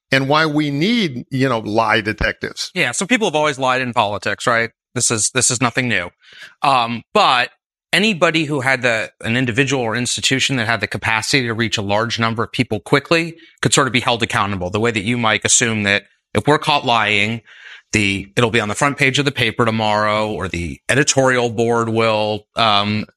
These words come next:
Speaker 2: castigate us for, uh, for it. It'll be attributed to us as the campaign, and there will, a marketplace of ideas or of, you know, attitudes will play out, and, and whether it's the electorate or our donors or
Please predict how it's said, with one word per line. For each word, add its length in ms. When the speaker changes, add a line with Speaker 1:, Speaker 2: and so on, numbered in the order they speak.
Speaker 2:
castigate 560
us 160
for, 260
uh, 220
for 280
it. 280
It'll 160
be 140
attributed 580
to 180
us 260
as 260
the 80
campaign, 800
and 500
there 140
will, 280
a 140
marketplace 760
of 140
ideas 640
or 180
of, 260
you 140
know, 240
attitudes 640
will 520
play 240
out, 260
and, 360
and 360
whether 240
it's 140
the 60
electorate 600
or 60
our 200
donors 800
or 380